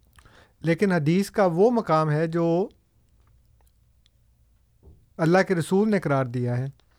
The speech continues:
جو اس کا اصل مقام ہے، اور وہ یہ ہے کہ وہ قرآن کی وضاحت ہے۔ لیکن اس کے بغیر بھی قرآن مکمل تھا اور ہے،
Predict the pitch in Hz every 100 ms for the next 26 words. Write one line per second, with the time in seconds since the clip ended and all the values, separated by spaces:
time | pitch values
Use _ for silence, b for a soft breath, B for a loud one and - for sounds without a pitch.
0 | _ _ _ _ _ _ - - 139 165
1 | 170 170 170 - _ _ _ _ _ _
2 | _ _ _ _ - 180 - 170 175 220
3 | 208 185 139 131 123 113 107 _ _ _
4 | b b b b b b - 151 151 180
5 | 214 190 208 214 175 170 196 220 165 151
6 | 156 156 208 151 151 156 170 135 120 110
7 | _ _ _ _ _ _ _ _ _ _
8 | _ _ _ _ _ _ _ - - _
9 | - 160 196 208 - _ _ _ _ _
10 | - 151 - 202 165 151 175 202 208 180
11 | 151 160 165 156 147 147 139 123 113 _
12 | _ _ _ _ _ - 143 127 131